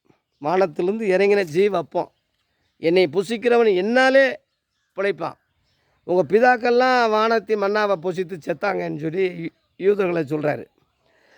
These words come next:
"எ-, என்னை புசிக்கிறவன் என்றென்றும் பிழைப்பான்னு" சொல்றார். அதுதான் ஜீவ அப்பம், அதுதான் உபதேசம், அதுதான் மறைவான மன்னா, அதுதான் சத்தியம். அந்த சத்திய வெளிச்சத்தை,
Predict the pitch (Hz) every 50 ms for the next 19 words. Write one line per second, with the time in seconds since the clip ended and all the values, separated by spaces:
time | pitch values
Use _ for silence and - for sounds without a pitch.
0 | _ _ _ _ _ - 190 214 233 208 208 214 233 254 285 311 302 277 233 226
1 | 208 202 254 214 196 208 185 165 160 160 156 151 131 - _ - 147 170 185 190
2 | 196 220 233 233 226 240 233 180 185 180 185 151 170 180 175 165 139 127 117 123
3 | 127 - _ _ _ _ _ _ _ _ _ _ _ _ _ _ _ _ _ _
4 | - - 175 180 175 196 214 214 175 156 185 202 208 190 170 143 - 170 175 190
5 | 220 - _ _ _ _ _ _ _ _ _ - - 143 151 156 175 180 170 156
6 | 147 170 156 170 160 147 135 - 165 175 175 - _ _ _ _ _ _ _ _
7 | _ _ _ - 160 160 175 190 185 165 160 160 165 170 165 165 165 170 160 151
8 | 147 147 151 156 151 156 147 - _ _ _ _ - 131 131 120 135 151 147 139
9 | - 123 113 - 139 135 127 127 - - _ _ _ _ _ _ _ _ _ _
10 | _ - - 180 226 247 262 240 - 220 214 - - 311 285 247 208 202 208 -
11 | 220 202 - - 220 226 202 127 127 120 127 120